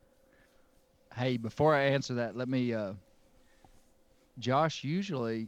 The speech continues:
this thing is telling me that it's recording. You may have to edit this out, but just before we got,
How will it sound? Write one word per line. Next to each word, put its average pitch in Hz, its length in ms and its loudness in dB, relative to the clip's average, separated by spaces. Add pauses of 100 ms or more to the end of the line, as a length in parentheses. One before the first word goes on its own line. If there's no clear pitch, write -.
(160)
this 120 240 -6
thing 123 260 0
is 107 140 -8
telling 120 460 -2
me 117 220 0
that 107 180 -4
it's - 200 -10
recording. 120 720 -2
You 104 140 -2
may 117 80 6
have 107 140 0
to 73 100 -10
edit 107 240 -6
this 110 180 -8
out, 104 260 -4
but 104 140 -6
just 110 160 -2
before 120 240 0
we 113 100 2
got, 107 220 -2